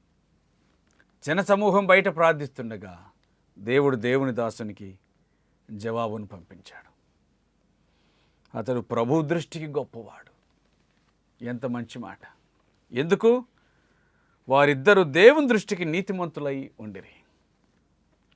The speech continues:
వారి దృష్టి అంతా దేవుడి మీద, వారి దృష్టి అంతా దేవుడి మీద,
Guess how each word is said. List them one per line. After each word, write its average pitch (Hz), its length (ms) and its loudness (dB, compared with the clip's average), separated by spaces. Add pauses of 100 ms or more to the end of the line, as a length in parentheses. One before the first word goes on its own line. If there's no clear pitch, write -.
(520)
వారి 120 280 -2
దృష్టి 127 400 -4
అంతా 190 160 -2
దేవుడి 170 380 -2
మీద, 131 260 -10 (1900)
వారి 131 240 -2
దృష్టి 160 440 -2
అంతా 233 180 2
దేవుడి 180 360 -2
మీద, 107 240 -12